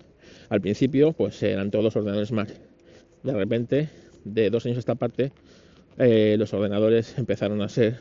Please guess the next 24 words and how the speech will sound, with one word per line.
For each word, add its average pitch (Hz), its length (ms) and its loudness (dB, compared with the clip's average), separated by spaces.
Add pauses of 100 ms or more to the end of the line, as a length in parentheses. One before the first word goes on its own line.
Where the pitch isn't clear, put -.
(100)
todos 110 400 -2 (500)
el 101 120 -4
típico 117 340 0
P 104 80 -2
C 101 180 0
gaming 110 320 0 (200)
feo, 120 280 -2 (1000)
que 120 100 0
tenía 110 200 0
toda 117 180 -2
clase 107 180 -6
de 120 40 -2
conexiones, 110 600 -4 (220)
¿vale? 110 280 -4
Y 107 80 -2
no 113 80 -2
necesitabas 113 380 -2
un 110 100 0
dongle. 127 240 0
¿Por 110 140 -8
qué? 143 140 -2
Porque 120 240 -8
los 92 140 -4
dongle, 131 300 -2